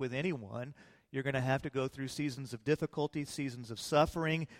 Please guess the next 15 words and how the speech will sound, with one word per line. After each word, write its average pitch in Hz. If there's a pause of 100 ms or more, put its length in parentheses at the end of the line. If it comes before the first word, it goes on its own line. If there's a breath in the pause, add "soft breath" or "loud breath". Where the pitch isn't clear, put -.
(220 loud breath)
It's -
not 143
all 139
just 139
going 139
to 135
be 123
romance. 147
There's 127
going 131
to 120
be 120
times 127
of 113
difficulty. 113